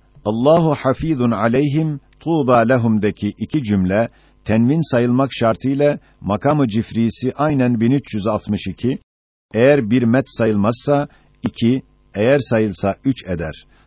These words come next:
Tam tamına hıfz-ı ilahiyeye pek çok muhtaç olduğumuz bu zamanın, bu senenin ve gelecek senenin aynı tarihine tevafuk ederek, bir seneden beri büyük bir dairede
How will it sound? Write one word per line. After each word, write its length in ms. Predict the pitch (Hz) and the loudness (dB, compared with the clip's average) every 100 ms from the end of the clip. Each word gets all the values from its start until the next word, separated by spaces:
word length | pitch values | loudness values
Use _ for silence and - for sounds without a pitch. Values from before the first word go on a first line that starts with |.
| _ | _
Tam 220 | 143 165 | -4 -2
tamına 500 | 156 135 117 107 107 | 0 2 2 2 0
hıfz-ı 280 | 160 - 131 | -4 -4 -6
ilahiyeye 920 | 120 117 113 104 104 107 101 98 113 - | -2 2 2 2 0 0 2 0 -2 -4
pek 260 | 131 147 - | -6 -6 -4
çok 240 | 127 - | -4 0
muhtaç 420 | 117 104 135 143 | 0 2 0 0
olduğumuz 540 | 120 110 113 113 123 104 | 0 0 2 2 0 0
bu 60 | |
zamanın, 600 | 123 110 98 90 107 135 - _ _ _ _ _ - | 2 2 2 2 0 0 -6 _ _ _ _ _ -6
bu 160 | 120 | -4
senenin 560 | - 135 120 120 139 - | 0 2 4 4 2 -4
ve 180 | 85 98 | -2 -2
gelecek 460 | 85 104 117 113 160 | 0 0 0 0 -2
senenin 600 | - 120 117 127 139 - - _ | -2 0 2 2 0 -4 -12 _
aynı 280 | 151 175 143 | -2 0 0
tarihine 560 | - 110 101 92 98 92 | 0 0 0 0 -2 -2
tevafuk 500 | 101 104 104 117 131 | 0 0 0 -2 0
ederek, 440 | 127 139 147 - _ _ _ | 0 0 -2 -8 _ _ _
bir 180 | - 143 | -2 0
seneden 540 | 147 131 127 120 131 117 | 2 2 4 4 2 2
beri 240 | 104 90 | 0 0
büyük 340 | 107 143 - | 2 2 0
bir 180 | 127 113 | -2 2
dairede 600 | 110 110 107 107 104 113 | 2 2 2 2 2 0